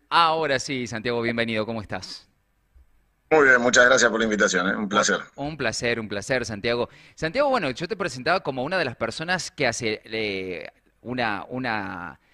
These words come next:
Speaker 1: un análisis de la política y, y, y del gobierno de Milei sin tapujos, ¿no? Sos una persona que, que se anima a decir las cosas sin pelos en la lengua.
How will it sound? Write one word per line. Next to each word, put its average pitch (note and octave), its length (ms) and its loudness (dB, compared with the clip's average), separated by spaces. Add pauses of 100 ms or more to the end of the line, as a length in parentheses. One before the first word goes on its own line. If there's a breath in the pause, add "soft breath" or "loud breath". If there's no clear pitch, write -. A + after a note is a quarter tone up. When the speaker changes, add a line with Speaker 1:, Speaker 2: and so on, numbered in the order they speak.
(280 soft breath)
Speaker 1:
un B2+ 160 -8
análisis B2+ 500 -4
de G#2 120 -12
la G2+ 100 -6
política A2+ 760 -4
y, A2 180 -10 (180)
y, A#2 380 -10
y - 20 -6
del G#2 160 -6
gobierno A#2+ 320 -6
de C#3 40 -8
Milei C3+ 520 -4 (180 soft breath)
sin C#3 340 -14
tapujos, B2+ 600 -4
¿no? G#2+ 600 -2
Sos C3+ 260 -10
una C3 140 -6
persona C#3+ 400 -6
que, G#2 240 -8
que G2 120 -10
se - 120 -6
anima A#2+ 600 -4
a G2 60 -12
decir G2 320 -10
las B2 160 -10
cosas C3+ 340 -8
sin A#2 220 -10
pelos A2+ 260 -4
en F#2 60 -14
la F2+ 80 -12
lengua. D3 400 -8